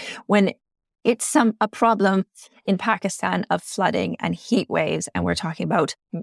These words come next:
tens of millions of people displaced, more than a thousand dead so far that they even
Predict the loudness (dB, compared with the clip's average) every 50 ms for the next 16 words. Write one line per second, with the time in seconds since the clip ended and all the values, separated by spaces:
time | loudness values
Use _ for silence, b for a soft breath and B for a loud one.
0 | -12 _ _ -2 0 2 4 4 4 4 2 2 2 0 0 -2 -4 -4 -4 -4
1 | -6 -4 -2 -4 -2 -2 -2 -4 -4 -4 -2 0 0 0 -2 -2 -6 -8 -12 -14
2 | b b b b b b b b b b _ 2 4 6 6 6 2 0 -2 -2
3 | 0 0 0 0 0 -2 -2 -2 0 2 2 2 2 0 -4 -4 -2 0 0 0
4 | 0 0 0 0 0 0 0 -2 -2 -2 -2 -4 -4